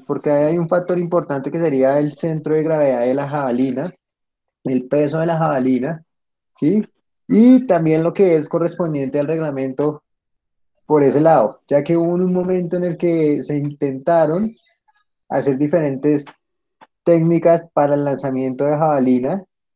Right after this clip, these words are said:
¿sí? Como lo que pasó, digamos, con el salto alto, en donde que primeramente se utilizaba la técnica de tijera, que es cuando pasan con los dos pies sobrepasando,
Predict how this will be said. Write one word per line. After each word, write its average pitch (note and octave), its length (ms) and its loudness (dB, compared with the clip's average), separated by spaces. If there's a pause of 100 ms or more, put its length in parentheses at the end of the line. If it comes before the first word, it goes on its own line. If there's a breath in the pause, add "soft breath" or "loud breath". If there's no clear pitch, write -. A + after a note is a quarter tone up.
(360)
¿sí? D#3+ 160 -2
Como C3+ 260 -2
lo C3 140 2
que C3 100 -2
pasó, B2+ 220 -2
digamos, C#3+ 360 -4
con D#3 180 -4
el C3 120 -6
salto B2 400 0
alto, A#2+ 480 0 (140)
en B2 160 -6
donde A#2 260 -6
que B2 120 -2
primeramente C3 680 -2
se D3+ 100 -8
utilizaba B2+ 460 -2
la C3+ 180 0
técnica B2 440 -2
de C3+ 160 2
tijera, B2 460 0
que C3 120 -4
es A#2 140 -4
cuando C3 440 -2 (320 soft breath)
pasan C3 320 0
con D3 160 0
los C#3 160 0
dos A#2+ 220 -2
pies C3+ 340 2
sobrepasando, B2 1000 0